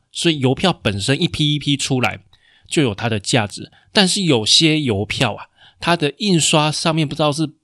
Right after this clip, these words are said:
版还是什么错误，不小心印错了。那这些不小心印错的邮票啊，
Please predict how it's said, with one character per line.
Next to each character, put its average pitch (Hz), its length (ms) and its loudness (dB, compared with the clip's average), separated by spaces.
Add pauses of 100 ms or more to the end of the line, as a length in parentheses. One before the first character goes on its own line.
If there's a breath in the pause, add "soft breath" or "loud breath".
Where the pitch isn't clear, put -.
版 101 240 -2
还 101 120 -4
是 131 100 -2
什 117 140 -4
么 101 100 -8
错 139 240 0
误， 139 220 2 (680 soft breath)
不 247 80 0
小 120 180 2
心 160 200 -4
印 156 180 2
错 139 240 2
了。 117 180 -8 (240 soft breath)
那 220 120 -6
这 240 120 -2
些 220 160 2
不 240 140 0
小 131 180 4
心 160 220 0
印 175 240 4
错 175 220 0
的 135 100 0
邮 117 200 -2
票 147 280 0
啊， 110 180 -8